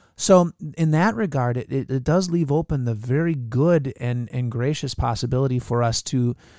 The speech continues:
to remove it from the area of law and move it into the area of grace and move it to the area of forgiveness and say, "There is such a great opportunity here for, for what God has given as gift." And I think that's where we have failed.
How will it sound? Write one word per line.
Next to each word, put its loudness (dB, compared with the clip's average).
to 0
remove 0
it 0
from 0
the 4
area 4
of 2
law 4
and -2
move 2
it 2
into 2
the -2
area 0
of -6
grace -6
and -2
move 2
it 0
to 0
the 0
area 0
of -6
forgiveness -4
and -4
say, -2
"There 2
is 2
such -2
a -2
great -2
opportunity -2
here -6
for, -2
for -6
what -2
God -4
has -4
given -4
as -8
gift." -10
And 4
I 6
think 0
that's 2
where 4
we 0
have -4
failed. -8